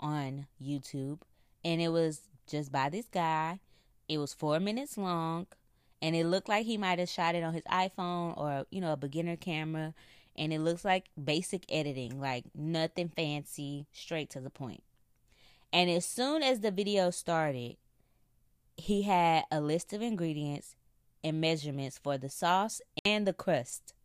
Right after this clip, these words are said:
Boom, straight to the point. That video helped us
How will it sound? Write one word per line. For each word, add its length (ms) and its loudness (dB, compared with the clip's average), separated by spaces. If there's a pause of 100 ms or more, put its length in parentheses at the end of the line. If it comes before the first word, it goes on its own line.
Boom, 500 6
straight 300 0
to 80 -4
the 60 -6
point. 300 -8 (1040)
That 400 10
video 920 4 (280)
helped 580 6 (240)
us 380 6